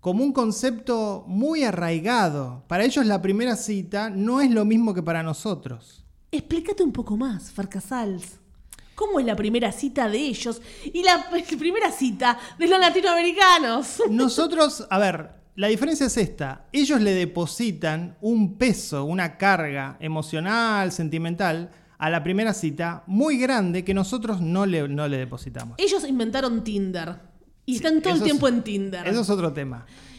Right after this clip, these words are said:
Speaker 1: Pero
Speaker 2: Pero vos
Speaker 1: en
Speaker 2: decís que la primera
Speaker 1: general,
Speaker 2: cita es súper, súper importante.
Speaker 1: claro, la
Speaker 2: ¿La de
Speaker 1: pri-,
Speaker 2: Tinder también o no?
Speaker 1: de hecho, es como que ellos tienen,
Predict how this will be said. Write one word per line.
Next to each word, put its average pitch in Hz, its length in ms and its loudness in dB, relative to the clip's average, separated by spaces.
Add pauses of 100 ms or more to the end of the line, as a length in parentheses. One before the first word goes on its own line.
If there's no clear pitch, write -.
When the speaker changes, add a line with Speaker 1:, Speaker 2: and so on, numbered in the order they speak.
Speaker 1:
Pero 175 180 0
Speaker 2:
Pero 311 240 4
vos 381 80 2
Speaker 1:
en 403 80 4
Speaker 2:
decís 403 140 2
que 302 60 6
la 269 40 4
primera 254 280 6
Speaker 1:
general, 233 180 4
Speaker 2:
cita 359 180 0
es - 60 -4
súper, 320 400 -4
súper 320 260 -4
importante. 277 600 2
Speaker 1:
claro, 202 160 2
la 233 60 4
Speaker 2:
¿La 233 40 4
de 214 60 2
Speaker 1:
pri-, 254 100 4
Speaker 2:
Tinder 320 300 4
también 285 340 0
o 277 80 0
no? 226 200 -2
Speaker 1:
de 196 140 2
hecho, 277 380 2
es 208 140 -2
como 220 260 2
que 196 100 2
ellos 233 300 -2
tienen, 208 420 0